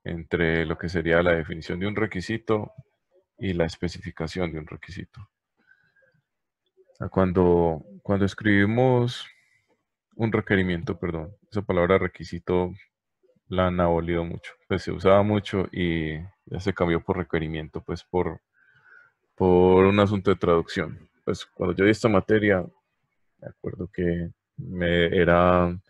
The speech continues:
se trataba pues como sinónimos requisito y requerimiento, pero ya no, ya es, eh,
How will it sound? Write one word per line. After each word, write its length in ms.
se 140
trataba 380
pues 200
como 240
sinónimos 760
requisito 480
y 20
requerimiento, 560
pero 160
ya 160
no, 180
ya 240
es, 260
eh, 420